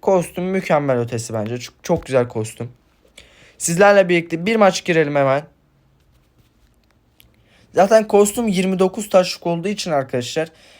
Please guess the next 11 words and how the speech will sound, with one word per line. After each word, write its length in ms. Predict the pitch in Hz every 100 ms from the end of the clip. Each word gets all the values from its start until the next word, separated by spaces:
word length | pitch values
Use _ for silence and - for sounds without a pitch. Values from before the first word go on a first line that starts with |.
| _
kostümde 600 | - 214 214 - 170 180
fazla 420 | 185 185 190 180 175
bakılacak 520 | 202 180 160 175 -
bir 40 |
şey 220 | 170 190
yok. 380 | 170 190 190 - - _ _ _
Ee, 680 | 117 117 107 107 107 110 110
sadece 580 | 113 180 165 139 131 170
ne 160 | 180
var 120 | 147
arkadaşlar? 680 | 131 117 - 113 - 175 -